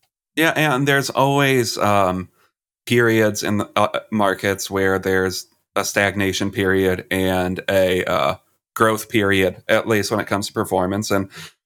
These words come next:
yeah, the advantages that you get from a stagnation period is stuff gets cheaper, even if the new stuff that isn't as exciting,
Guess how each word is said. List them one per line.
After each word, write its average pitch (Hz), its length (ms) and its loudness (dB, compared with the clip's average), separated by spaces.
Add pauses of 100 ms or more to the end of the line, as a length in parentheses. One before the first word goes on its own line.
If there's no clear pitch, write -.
(680)
yeah, 139 260 0 (920)
the 139 340 0
advantages 131 580 2
that 135 120 -2
you 117 120 -4
get 120 180 0
from 120 120 0
a 107 60 0
stagnation 107 640 0
period 104 460 2
is 104 360 0 (420)
stuff - 360 0
gets 110 240 0
cheaper, 107 680 0
even 107 260 2
if 101 140 0
the 107 80 -2
new 101 160 0
stuff 101 320 0
that - 160 -4
isn't 104 280 -2
as 98 540 0
exciting, 92 540 -6